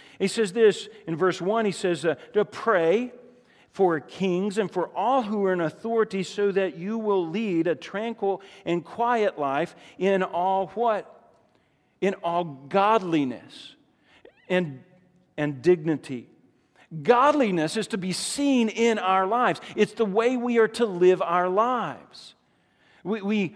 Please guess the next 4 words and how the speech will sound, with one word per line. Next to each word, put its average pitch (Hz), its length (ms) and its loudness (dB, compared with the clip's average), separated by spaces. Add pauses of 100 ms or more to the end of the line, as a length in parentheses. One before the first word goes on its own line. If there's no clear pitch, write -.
(120)
reverently, 175 1120 0 (300)
uh, 160 360 0 (340)
uh, 143 280 -4 (540)
respectfully 160 1200 -4